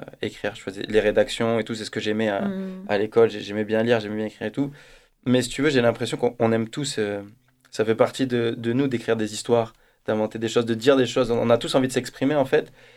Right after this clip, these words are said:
Speaker 1: Et, euh, et c'est juste que je pense qu'il y a pas mal de gens qui le font pas parce que, ben, je vois, même moi, dans ma famille, j'ai des cousins et tout qui étaient peut-être moins forts à l'école, on va dire.
Speaker 2: Mhm.
Speaker 1: Du coup, il y a une sorte de, de pression en mode,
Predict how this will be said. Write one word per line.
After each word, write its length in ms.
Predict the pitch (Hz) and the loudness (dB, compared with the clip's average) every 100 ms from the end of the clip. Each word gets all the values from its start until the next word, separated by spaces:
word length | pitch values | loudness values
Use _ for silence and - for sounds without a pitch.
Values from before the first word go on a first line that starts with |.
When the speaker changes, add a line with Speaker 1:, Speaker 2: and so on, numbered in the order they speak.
| _ _ | _ _
Speaker 1:
Et, 140 | - 123 | 4 8
euh, 600 | 123 117 117 113 113 113 - _ _ _ _ _ _ - | 8 8 4 4 2 -2 -8 _ _ _ _ _ _ -6
et 60 | |
c'est 120 | - 139 | 0 0
juste 140 | - | -2
que 40 | 131 | -8
je 80 | - | 0
pense 180 | 160 156 | 0 2
qu'il 80 | |
y 40 | 117 | 0
a 40 | |
pas 100 | 117 | 2
mal 160 | 123 120 | 0 0
de 80 | 120 | 0
gens 120 | 123 | 0
qui 80 | 120 | -2
le 80 | 110 | -6
font 240 | - 110 | -2 -2
pas 240 | - 180 | 4 4
parce 280 | 165 117 - | 4 0 -2
que, 220 | - 113 | -6 -4
ben, 140 | 110 113 | 0 0
je 80 | 104 | 4
vois, 160 | 151 | 4
même 140 | 131 113 | 4 4
moi, 120 | 110 | 4
dans 120 | 110 | 4
ma 120 | 107 | 2
famille, 580 | 104 113 139 143 143 135 | 0 2 2 0 2 0
j'ai 140 | 104 | 0
des 100 | 104 | -8
cousins 300 | 107 120 110 | -8 -6 -2
et 60 | 117 | -2
tout 100 | 117 | -4
qui 80 | - | -14
étaient 120 | - - | -16 -6
peut-être 280 | 110 - | -6 -4
moins 160 | 113 113 | 0 2
forts 180 | 131 113 | 4 6
à 40 | |
l'école, 220 | 127 147 | 6 4
on 60 | 139 | 4
va 100 | 117 | 4
dire. 200 | 123 156 - - | 4 2 -2 -6
Speaker 2:
Mhm. 140 | 196 | -6
Speaker 1:
Du 80 | 175 | -4
coup, 80 | 185 | 0
il 40 | |
y 20 | |
a 40 | 135 | 2
une 60 | |
sorte 180 | 123 120 | 4 4
de, 240 | 120 123 - - | 4 0 -4 -6
de 140 | 120 | -2
pression 520 | 120 - 139 135 170 147 | -2 2 0 2 2 4
en 80 | |
mode, 220 | 120 123 | 4 2